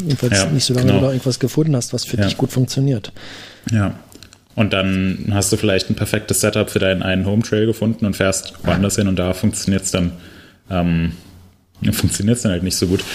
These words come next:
Speaker 2: Ähm, keine Ahnung, ist eine schwierige Thematik. Ich finde, da kann man Rocky Mountain keinen Vorwurf machen. Im Gegenteil, es ist cool, dass sie diese Option bieten, aber es ist eben,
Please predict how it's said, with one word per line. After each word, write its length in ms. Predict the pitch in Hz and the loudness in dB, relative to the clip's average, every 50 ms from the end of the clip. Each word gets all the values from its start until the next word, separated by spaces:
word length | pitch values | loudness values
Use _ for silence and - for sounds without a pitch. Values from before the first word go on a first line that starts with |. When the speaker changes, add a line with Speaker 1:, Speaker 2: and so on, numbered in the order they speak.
| - - - - | -8 -8 -4 -2
Speaker 2:
Ähm, 160 | 101 104 107 | 0 0 0
keine 200 | 110 117 127 117 | 2 0 0 0
Ahnung, 200 | 101 101 101 101 | 0 0 0 0
ist 100 | 98 - | -2 -2
eine 60 | - - | -2 -2
schwierige 320 | - 113 107 104 107 104 | 0 2 2 2 2 0
Thematik. 360 | - 95 95 95 98 - - 98 | 2 0 0 0 0 -2 -4 -4
Ich 80 | - | -2
finde, 160 | - 104 - | 0 0 0
da 40 | 92 | 0
kann 120 | - 98 101 | 0 0 0
man 100 | 95 90 | 2 2
Rocky 180 | 92 92 - 107 | 2 2 2 2
Mountain 500 | 90 92 98 - - 98 87 - - - | 2 2 0 0 0 0 0 0 -2 -2
keinen 240 | - 95 82 80 - | 0 0 0 0 2
Vorwurf 380 | - 104 98 98 110 110 - | 2 2 2 2 0 0 0
machen. 320 | 107 104 - 110 110 113 - - | 0 0 2 2 0 0 0 0
Im 120 | 98 90 | 0 2
Gegenteil, 380 | 87 87 98 101 - 98 87 82 | 2 2 2 2 0 0 -2 0
es 120 | - - | 0 0
ist 160 | - - - - | 0 0 0 2
cool, 120 | 110 113 | 2 2
dass 160 | 98 92 - | 2 0 -2
sie 60 | - | -2
diese 200 | 92 87 82 90 | -2 -2 0 0
Option 380 | 80 - - - - 82 78 78 | -2 -2 -2 -2 -2 -2 0 0
bieten, 340 | - 95 101 - 117 101 - | 0 0 0 2 0 0 0
aber 320 | - - 87 87 87 85 | 0 0 2 2 2 2
es 140 | 87 87 - | 0 0 -2
ist 140 | 87 - - | -2 -2 0
eben, 260 | 92 90 82 85 85 | 0 0 0 0 -2